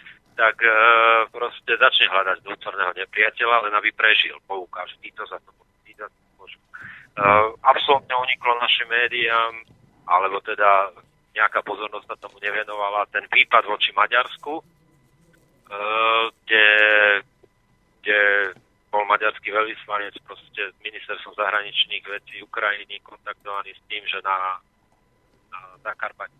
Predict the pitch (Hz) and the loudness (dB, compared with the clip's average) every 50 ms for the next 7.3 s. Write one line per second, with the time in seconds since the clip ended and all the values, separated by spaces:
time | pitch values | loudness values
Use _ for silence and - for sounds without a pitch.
0 | _ _ _ - - _ 101 _ - _ 113 110 98 95 95 95 - 98 95 - | _ _ _ -20 -20 _ -20 _ -12 _ -6 -4 -4 -2 -4 -4 -2 -2 -6 -6
1 | - - - 95 - - 107 101 - 113 110 _ _ _ 110 107 107 101 - - | -8 -14 -20 -20 -6 -4 -4 -4 -4 -10 -16 _ _ _ -12 -10 -10 -10 -8 -4
2 | 92 87 78 90 92 92 - - - - - 90 - - - - 107 107 101 104 | -4 -4 -4 -6 -12 -18 -20 -20 -20 -18 -16 -16 -16 -16 -16 -8 -8 -8 -8 -8
3 | 104 - 107 104 - - - - - _ 87 - 92 _ 104 101 - 107 95 - | -10 -14 -16 -14 -14 -18 -18 -20 -20 _ -20 -20 -12 _ -6 -6 -6 -6 -8 -8
4 | - - - - 110 113 123 139 139 _ _ _ _ 92 92 92 - - - - | -10 -10 -6 -2 0 0 0 -2 -6 _ _ _ _ -12 -12 -12 -12 -18 -20 -20
5 | - _ 117 110 127 127 131 131 - _ - - _ _ _ _ _ _ _ - | -20 _ -14 -12 -10 -8 -8 -8 -10 _ -20 -20 _ _ _ _ _ _ _ -20
6 | 90 - - 92 - _ 101 104 113 123 127 - 127 117 107 113 107 95 101 117 | -18 -14 -12 -14 -12 _ -2 0 2 2 2 0 0 0 2 2 0 0 0 -4
7 | 127 - - 120 113 | -4 0 0 0 0